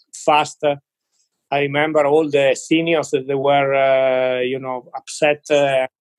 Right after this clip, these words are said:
send me, uh, send, make the finger not in a very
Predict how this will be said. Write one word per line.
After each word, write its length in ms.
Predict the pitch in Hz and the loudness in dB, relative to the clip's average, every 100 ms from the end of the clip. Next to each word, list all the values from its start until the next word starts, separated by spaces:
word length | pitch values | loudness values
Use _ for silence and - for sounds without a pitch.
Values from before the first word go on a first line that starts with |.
| - | -6
send 380 | - 151 151 139 | 0 0 0 0
me, 380 | 143 135 135 | -2 -2 -4
uh, 20 | 123 | -4
send, 560 | - 151 139 131 127 | -2 -2 0 0 0
make 300 | 127 147 147 | 2 2 4
the 180 | 147 135 | 2 2
finger 640 | - 156 156 143 143 139 135 | 2 2 4 4 4 2 2
not 320 | 143 147 151 | 0 2 0
in 180 | 135 135 | 0 0
a 80 | |
very 360 | 127 139 143 | 2 2 4